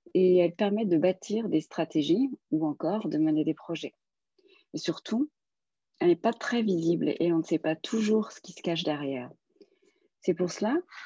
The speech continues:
que j'ai décidé de rendre le sujet concret en invitant chaque mois des experts,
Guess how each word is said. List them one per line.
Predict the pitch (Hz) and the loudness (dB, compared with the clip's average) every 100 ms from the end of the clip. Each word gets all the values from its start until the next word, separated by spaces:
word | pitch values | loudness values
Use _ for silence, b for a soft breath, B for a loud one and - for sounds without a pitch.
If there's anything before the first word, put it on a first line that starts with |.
| B | B
que | - | 0
j'ai | 214 185 | 2 4
décidé | 180 180 - 156 220 - - - | 2 2 0 0 0 -2 -16 -6
de | 196 | -2
rendre | 196 214 190 | 0 0 4
le | 185 | 2
sujet | 185 - 165 160 156 | 2 -2 0 4 4
concret | - 156 - 170 233 _ B B B B | 4 2 2 -4 -6 _ B B B B
en | - 190 | 4 8
invitant | 185 180 170 - 165 277 | 8 6 2 -2 0 0
chaque | - 170 - | 0 -4 -2
mois | 147 139 277 | -6 -6 -4
des | 196 214 190 | 4 6 4
experts, | - - 135 262 - | 0 -6 -6 -6 -8